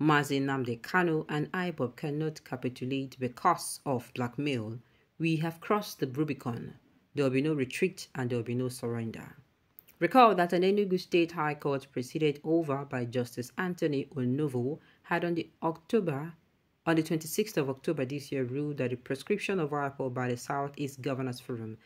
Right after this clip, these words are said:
and its later categorization as a terrorist organization by the federal government amounted to administrative abuse, adding that ipob is a self-determination group and recognized by the African Charter and United Nations as well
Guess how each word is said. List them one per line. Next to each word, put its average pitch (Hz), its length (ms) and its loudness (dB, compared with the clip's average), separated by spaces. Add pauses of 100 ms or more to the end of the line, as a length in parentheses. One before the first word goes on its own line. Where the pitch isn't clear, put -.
(340)
and 190 160 4
its 185 180 0
later 196 280 2
categorization 151 680 -2
as 127 120 -6
a 127 40 -8
terrorist 139 400 -4
organization 120 840 -4 (240)
by 165 140 2
the 165 40 -2
federal 175 360 0
government 151 480 0
amounted 135 440 -2
to 120 220 -6
administrative 127 720 -4
abuse, 120 560 -2 (340)
adding 202 240 4
that 156 220 -2 (120)
ipob 214 720 0
is 131 240 -2
a 131 80 -4
self-determination 131 1080 -4
group 120 260 -8 (320)
and 180 100 0
recognized 180 540 2
by 165 100 2
the - 120 -2
African 175 420 -2
Charter 156 320 -2
and 139 80 0
United 135 380 -2
Nations 127 320 -2
as 113 180 -10
well 120 340 0